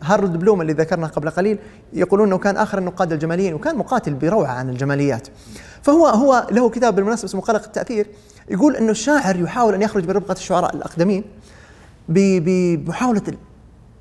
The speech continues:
الخروج من عباءة الأقدمين ب-، بخلق معاني جديدة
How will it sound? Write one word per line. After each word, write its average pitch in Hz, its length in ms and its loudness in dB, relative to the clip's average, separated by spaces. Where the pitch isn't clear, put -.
الخروج 160 420 0
من 196 60 2
عباءة 185 320 2
الأقدمين 214 520 0
ب-، 160 380 2
بخلق 202 760 -2
معاني 151 300 -2
جديدة 127 460 -6